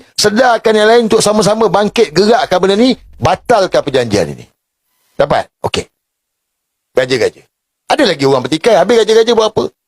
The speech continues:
Saya dah bagi tahu banyak kali, gaja-gaja ada tugas dia. Peranan yang dimainkan oleh gaja-gaja ni besar. Tapi kita kena gerak dulu. Kalau kita tak bergerak,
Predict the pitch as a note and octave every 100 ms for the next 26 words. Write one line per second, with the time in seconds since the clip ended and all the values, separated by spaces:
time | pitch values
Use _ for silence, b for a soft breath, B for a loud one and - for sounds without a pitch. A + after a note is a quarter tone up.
0 | _ - G#3 G#3 F#3+ F3 F#3 E3 D#3+ B2+
1 | A2+ A#2 B2+ C3+ C#3+ D#3+ E3 F3 D3 C#3
2 | C#3+ - B2 B2 G#2 - F#2+ G#2 G#2 F#2+
3 | F2 - - - - E3 F#3 G#3 A#3 A#3
4 | G3+ F#3 F3+ G3 G3+ F#3 F3+ F#3 F3+ F3+
5 | F#3 E3+ F#3+ G3 - F#2 F2 G2+ G2+ E2
6 | - _ _ _ _ _ _ _ - E3+
7 | B3 - G3+ - C4 A3 G#3+ G#3+ A3+ G#3+
8 | A3+ B3+ B3+ B3 A#3 A3 G#3 F#3+ _ _
9 | _ _ _ _ - G#3+ B3 G#3+ G#3+ G#3+
10 | G3 D#3+ D#3+ C#3+ B2 A2